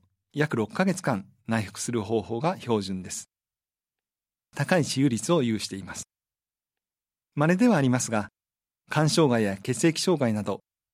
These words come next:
重篤な副作用があるため、定期的な血液検査が必要です。また、重症薬疹が起こることもあります。テルビナフィンには併用禁忌薬はありませんが、一部の薬剤との相互作用には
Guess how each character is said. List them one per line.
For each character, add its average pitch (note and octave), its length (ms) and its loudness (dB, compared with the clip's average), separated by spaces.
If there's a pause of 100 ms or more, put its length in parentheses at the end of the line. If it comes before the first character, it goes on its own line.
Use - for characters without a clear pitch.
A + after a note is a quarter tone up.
(200)
重 C3+ 200 2
篤 F#3+ 240 2
な F#3 80 2
副 - 120 -4
作 G3 160 4
用 C#3 80 4
が G#2+ 80 0
あ G#2+ 60 0
る G#2 60 -6
た F#2+ 100 -12
め、 F#2+ 220 -10 (520)
定 D#3+ 160 4
期 D#3 120 -8
的 E3 180 0
な D3+ 140 2
血 - 240 -4
液 F#3 100 -2
検 F3+ 180 0
査 F3+ 100 0
が E3+ 60 0
必 - 200 -6
要 G2 80 -2
で F#2 100 -10
す。 - 220 -14 (1300)
ま B2 100 0
た、 C3+ 240 0 (220)
重 C#3+ 260 4
症 G3 200 4
薬 F#3+ 200 2
疹 B2 160 -2
が G2 100 -2
起 G2 60 -6
こ C#3 100 2
る A#2 60 0
こ A#2+ 100 -6
と E3+ 80 -2
も F3 200 -2
あ A#2+ 60 -6
り G#2 80 -8
ま F2+ 120 -8
す。 - 240 -16 (2250)
テ D#3+ 100 4
ル F#3 80 6
ビ A#3 60 4
ナ A3 100 6
フ G#3+ 120 6
ィ G#3 60 8
ン G#3+ 40 10
に G#3+ 100 8
は G#2+ 200 2 (380)
併 D3+ 140 6
用 D#3+ 160 8
禁 D#3 240 0
忌 - 100 -2
薬 A#2 180 0
は F#2+ 60 2
あ G2 60 0
り A2 60 0
ま A2 100 0
せ A2+ 140 -2
ん G2+ 80 -4
が、 F#2+ 160 -8 (840)
一 G3+ 200 -2
部 G#3 80 2
の D3+ 80 4
薬 A#2+ 200 2
剤 B2 180 0
と A2 100 -6
の G2 100 -4
相 C3 200 0
互 C3+ 80 2
作 C3 180 -2
用 G#2 80 -2
に G#2 120 -2
は F#2 140 -8